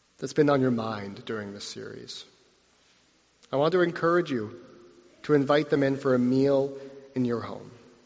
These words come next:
and make it a good one. Pull out all the stops. Go get the good china, a nice bottle of wine. Spend some time to really bake and cook the best meal that you can think of, your favorite meal, something that has a story attached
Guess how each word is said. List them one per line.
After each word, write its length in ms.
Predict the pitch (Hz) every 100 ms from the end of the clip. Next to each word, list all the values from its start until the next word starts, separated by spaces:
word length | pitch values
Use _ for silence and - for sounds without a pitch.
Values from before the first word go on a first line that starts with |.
| _ _
and 80 | 123
make 180 | 143 147
it 80 | 110
a 60 |
good 240 | 101 110 104
one. 180 | 98
Pull 180 | 101 127
out 240 | 123 120 - - - -
all 240 | 139 151
the 80 | 135
stops. 720 | - 123 107 98 - - - - - -
Go 180 | 139
get 200 | 135 139
the 220 | 135 123 - - -
good 200 | 147 143
china, 480 | - 143 143 143 135
a 60 |
nice 240 | 123 131 127
bottle 300 | 127 123 120
of 160 | 110
wine. 600 | 113 117 120 123 120 120 - -
Spend 260 | - 139 139
some 140 | 139
time 320 | 123 135 135
to 100 | 127
really 300 | 123 135 147
bake 320 | 120 127 127 123
and 100 | 110
cook 200 | 127 127
the 100 | 107
best 320 | 120 120 -
meal 200 | 110 113
that 100 | 98
you 100 | 110
can 160 | 117 110
think 280 | 113 107
of, 220 | 104 101 101
your 220 | 123 135
favorite 380 | 135 123 113 104
meal, 260 | 107 104
something 280 | - 147 151
that 80 | 143
has 120 | 131
a 60 | 131
story 480 | - 131 131 131
attached 500 | 117 - 113 107 -